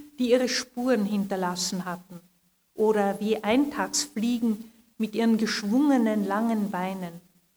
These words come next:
Sie wollte auch so schreiben können. Die einzelnen Zeilen sahen aus wie Musterbänder. "Das schaffe ich nie", flüsterte Hülya. "Bei mir verschmiert sich immer alles." Die Kleinen waren damit beschäftigt, eine Sure auswendig zu lernen.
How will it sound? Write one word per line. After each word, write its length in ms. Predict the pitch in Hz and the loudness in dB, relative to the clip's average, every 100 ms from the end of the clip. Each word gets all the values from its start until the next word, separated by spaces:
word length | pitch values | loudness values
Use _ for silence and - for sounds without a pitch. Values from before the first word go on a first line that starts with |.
| _ _ _ _ _ | _ _ _ _ _
Sie 140 | - 233 | -6 -2
wollte 340 | 269 269 220 | 0 0 -2
auch 120 | 254 | -2
so 160 | - 202 | -4 -6
schreiben 460 | - 180 180 180 | -6 -8 -8 -8
können. 360 | - 175 175 175 _ _ _ _ _ 254 | -14 -16 -14 -16 _ _ _ _ _ 2
Die 80 | |
einzelnen 640 | 247 311 320 330 269 262 262 | 6 6 4 4 6 6 4
Zeilen 500 | 262 240 269 277 262 | 2 2 2 4 4
sahen 320 | 254 240 240 | 4 4 2
aus 400 | - 254 269 - | 0 0 -2 0
wie 80 | 240 | 2
Musterbänder. 920 | 262 - - 196 196 175 180 170 165 - - _ _ _ _ _ _ _ | 4 2 -2 -6 -6 -8 -6 -8 -10 -16 -20 _ _ _ _ _ _ _
"Das 160 | 202 - | -14 -10
schaffe 320 | 214 208 214 | -10 -8 -8
ich 160 | 190 | -6
nie", 380 | 196 220 262 233 | 0 4 6 4
flüsterte 680 | - 180 170 - 170 - 175 | 0 -8 -10 -12 -14 -18 -14
Hülya. 400 | 175 175 165 175 _ _ _ _ _ _ _ _ | -12 -8 -8 -10 _ _ _ _ _ _ _ _
"Bei 100 | 220 | 2
mir 180 | 220 269 | 6 6
verschmiert 600 | 277 240 - 214 277 311 | 4 -2 -2 2 2 2
sich 280 | - 190 - | -2 -4 -8
immer 280 | 180 165 156 | -10 -10 -10
alles." 460 | 165 170 170 - - _ _ _ _ _ _ _ _ _ _ _ _ _ _ _ - | -12 -16 -18 -20 -20 _ _ _ _ _ _ _ _ _ _ _ _ _ _ _ -10
Die 80 | 240 | -6
Kleinen 520 | 247 247 302 320 269 | 0 4 6 6 6
waren 200 | 254 247 | 4 2
damit 340 | 254 254 - | 2 0 -2
beschäftigt, 680 | 254 247 254 254 - 240 - | -6 -2 -2 -4 -8 -10 -6
eine 220 | 220 226 | -2 0
Sure 460 | 214 233 247 208 180 | 0 2 2 0 -2
auswendig 580 | 196 - 202 202 196 - | -2 -2 -2 -4 -4 -4
zu 100 | 214 | -2
lernen. 420 | 196 196 208 | 0 0 0